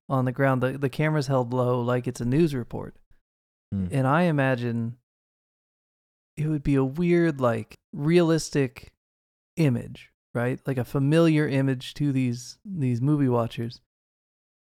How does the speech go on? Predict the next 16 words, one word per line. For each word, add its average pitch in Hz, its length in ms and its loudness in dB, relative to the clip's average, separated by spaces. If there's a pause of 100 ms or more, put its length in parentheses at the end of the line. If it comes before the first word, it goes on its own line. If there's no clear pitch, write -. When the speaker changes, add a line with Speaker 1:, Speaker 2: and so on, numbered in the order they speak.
(180)
Speaker 1:
Kinda 170 220 2
shocking. 131 560 -2 (200)
In 156 140 0
the 147 60 4
middle 151 200 4
of 131 120 2
something 156 240 4
so 156 180 4
goofy 143 340 2
to 117 60 -4
be 123 80 0
like, 117 160 0
"Oh 139 140 2
God, 131 260 2
this 123 160 -4
again." 117 360 -8